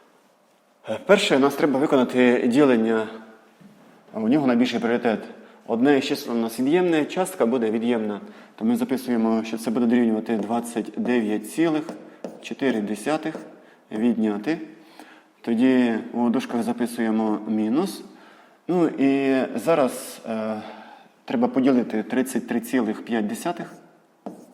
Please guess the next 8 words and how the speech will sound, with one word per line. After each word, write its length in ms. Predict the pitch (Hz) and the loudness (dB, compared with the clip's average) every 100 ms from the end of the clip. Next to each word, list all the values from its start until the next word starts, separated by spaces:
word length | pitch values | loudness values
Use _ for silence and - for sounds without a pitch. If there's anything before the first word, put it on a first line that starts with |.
| _ _ _ _ _ _ - - - _ _ _ _ _ _ - - - - - - - _ _ - - - - _ - - - - - - - - _ | _ _ _ _ _ _ -20 -20 -20 _ _ _ _ _ _ -20 -20 -16 -14 -14 -20 -20 _ _ -20 -20 -20 -20 _ -14 -12 -10 -12 -12 -20 -20 -20 _
на 260 | 113 139 147 | -2 0 2
дві 200 | 110 113 | 2 0
цілих 440 | 117 151 120 110 | 0 0 0 -2
п'ять 260 | - 113 104 | -4 -4 -2
десятих. 540 | 113 - 113 107 - - - - - - - - - _ _ - - - _ _ - - - - - - - | -4 -4 -6 -6 -12 -14 -14 -18 -18 -16 -18 -20 -20 _ _ -20 -20 -20 _ _ -18 -18 -20 -20 -20 -12 -2
І 300 | 113 113 110 | 2 2 2
це 160 | 120 | 2
дорівнює. 340 | 131 120 95 | 2 2 0